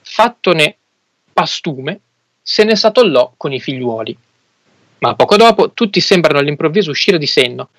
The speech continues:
e il giorno successivo muoiono. Nella stessa casa muore anche la serva della signora Maddalena del Garbo, insieme alla sua padrona.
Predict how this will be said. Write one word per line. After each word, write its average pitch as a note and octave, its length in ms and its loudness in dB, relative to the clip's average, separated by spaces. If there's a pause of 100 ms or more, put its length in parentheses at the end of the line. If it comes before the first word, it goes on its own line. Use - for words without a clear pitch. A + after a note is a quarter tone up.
(220)
e D3 120 2
il D3 80 4
giorno F#3+ 180 4
successivo F3 480 -2
muoiono. A2+ 440 -2 (1600)
Nella E3 220 2
stessa - 280 2
casa G3+ 300 2
muore D#3+ 220 2
anche E3 200 0
la D3+ 80 0
serva D3+ 300 0
della C3 160 -4
signora C3+ 340 -2
Maddalena B2+ 380 -2
del A#2+ 180 -2
Garbo, A#2+ 400 0
insieme D#3 280 2
alla D#3 100 2
sua - 140 0
padrona. C3+ 440 0